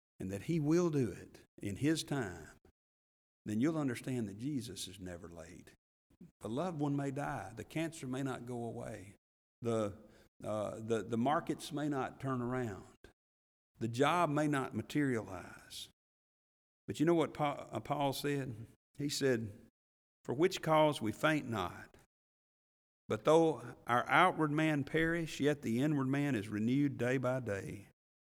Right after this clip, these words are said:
For our light affliction. You read the life of Paul, that wasn't light affliction, beloved. I mean, he got beaten and run out of town, shipwrecked.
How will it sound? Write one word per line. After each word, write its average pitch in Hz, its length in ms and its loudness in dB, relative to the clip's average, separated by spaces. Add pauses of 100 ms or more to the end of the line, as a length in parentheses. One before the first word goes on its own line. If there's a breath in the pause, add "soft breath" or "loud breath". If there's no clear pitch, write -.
(560)
For 131 120 -4
our 147 260 -2
light 151 500 0
affliction. 131 680 0 (320)
You - 280 -8
read - 200 0
the 131 80 2
life 131 260 4
of 90 120 -12
Paul, 127 400 0
that 196 140 -2
wasn't 151 260 2
light 117 260 4
affliction, 123 540 -4
beloved. 104 380 -4 (760)
I - 40 -12
mean, 123 80 -2
he 170 60 0
got 104 360 -2
beaten 147 500 0
and 98 600 -10 (760)
run 147 240 2
out 175 140 4
of 156 120 -2
town, 175 680 -2
shipwrecked. - 920 2